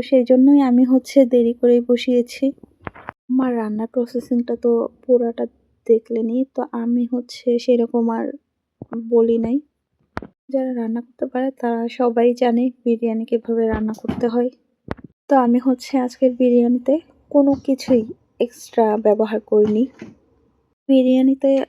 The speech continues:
অনেকে আছে অনেক কিছু দেয়, আমিও দেই, কিন্তু আজকের বিরিয়ানিতে আমি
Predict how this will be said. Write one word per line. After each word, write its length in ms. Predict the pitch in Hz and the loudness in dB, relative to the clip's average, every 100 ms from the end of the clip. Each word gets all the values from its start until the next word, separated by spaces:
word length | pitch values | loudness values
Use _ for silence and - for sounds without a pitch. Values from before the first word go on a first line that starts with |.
| _ _ - | _ _ -6
অনেকে 340 | 247 247 254 | -4 -4 -4
আছে 200 | 247 240 254 | -4 -6 -4
অনেক 200 | 233 233 | -4 -4
কিছু 220 | 240 - | -6 -4
দেয়, 180 | 240 233 - | -2 -4 -4
আমিও 400 | 247 254 262 269 | -8 -6 -2 0
দেই, 200 | 269 254 254 | 2 0 0
কিন্তু 400 | - 269 269 269 269 285 - _ | -2 -2 -2 -6 -6 -6 -10 _
আজকের 440 | - 240 - 269 254 | -14 -14 -4 0 0
বিরিয়ানিতে 540 | 247 247 247 254 254 269 | 0 -2 -2 -4 -4 -4
আমি 220 | 262 | -2